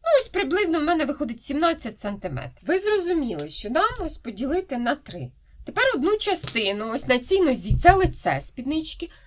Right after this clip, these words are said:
складаємо ось по цій лінії, так? Щоб також і внизу у нас вийшло розділення спіднички на три. Можете отак от скласти,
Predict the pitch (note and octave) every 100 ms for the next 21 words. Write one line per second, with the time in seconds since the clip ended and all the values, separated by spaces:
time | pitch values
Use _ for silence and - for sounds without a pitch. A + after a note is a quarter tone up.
0 | - - - B4 A3 D#3 D#3 G#3 C#4+ F4+
1 | F4 - G4 - E4 G#3+ F3+ E3 F3 F#3
2 | - F#4+ - - - - - - E4+ -
3 | G4 G4+ D#4+ B3+ - C4 A3 A#3+ G#3+ F#3
4 | G3+ A#4 D#5 - - A3+ E3+ A#2+ - -
5 | - D#3+ E4 C5+ - G4 C4+ A3 F3+ C4
6 | G4 F#4 B3 - F#3 F#3+ A3+ - A#3+ F#3
7 | - D#3+ E3+ D#4 F#4+ - C4 A3+ D3 -
8 | - - - C4 C#4 - F4